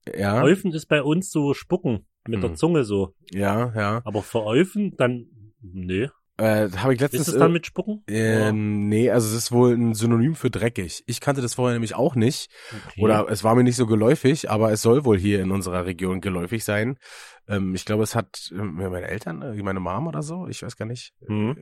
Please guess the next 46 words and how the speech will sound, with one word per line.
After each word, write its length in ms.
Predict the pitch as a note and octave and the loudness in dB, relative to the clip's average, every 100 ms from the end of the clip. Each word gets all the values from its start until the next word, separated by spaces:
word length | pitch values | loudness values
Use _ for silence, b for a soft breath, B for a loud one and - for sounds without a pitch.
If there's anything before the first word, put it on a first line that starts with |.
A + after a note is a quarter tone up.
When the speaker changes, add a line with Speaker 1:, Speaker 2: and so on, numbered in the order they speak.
| E2 | -6
Speaker 1:
äh, 120 | G2 | -4
oder 220 | F#2 F#2 | -4 -4
Oma. 380 | D2+ G#2+ C#3+ D3+ _ _ b b b b b | -4 -4 -6 -10 _ _ b b b b b
Äh, 180 | - F#2 B2 | -4 0 2
wir 80 | A2+ | 2
saßen, 240 | A2+ C#3 | 2 2
glaub 140 | C3+ A#2 | 4 4
ich, 60 | |
irgendwie 180 | B2 A2 | 2 0
zusammen 240 | G#2 A2 A2 | -2 -2 -2
am 140 | F#2+ | -4
Kaffeetisch 500 | - G#2 D3+ - D3+ | -6 -6 -6 -12 -10
oder 180 | D3+ D3 | -6 -6
so. 220 | C#3 D3+ C#3 _ _ _ _ | -6 -10 -14 _ _ _ _
Ich 140 | F#2+ | -12
kann 140 | - A2 | -4 -2
mich 80 | G#2 | -2
nicht 100 | A2 | -4
mehr 80 | |
dran 140 | F#2 G2 | -4 -4
erinnern. 320 | G2 G#2 A2+ B B B B | -4 -4 -6 B B B B
Auf 140 | - A2 | -2 2
jeden 140 | C3 | 4
Fall, 280 | C#3+ B2 F#2+ | 4 4 4
äh, 240 | A#2+ A#2 G#2+ D2 A2+ | 4 4 2 2 0
äh, 40 | |
ist 120 | F#2+ A#2+ | 2 4
auch 140 | C3 | 4
schon 140 | - | 4
eine 60 | B2+ | 2
Weile 200 | A#2+ A#2 | 4 2
her, 200 | C3 D#3 | 2 0
da, 360 | A2 G2+ G2+ G2+ | -2 -2 -2 -2
ähm, 240 | G#2 G2 | -4 -4
kam 180 | - A#2 | -4 -2
das 100 | B2+ | -2
nämlich 180 | A#2 G2+ | -2 -2
auf 140 | A#2 | -2
mit 100 | A#2 | -2
irgendwie 220 | A2 A2 | -2 -2
veräuft 480 | - G2 F#2 D3 - | -2 -2 0 0 0
und 80 | A2 | -4
ich 100 | F#2+ | -4
so, 180 | G2 D2 | -6 -6
äh, 280 | D#2+ F2 D2+ | -6 -8 -6
wat? 300 | A2 - | -8 -8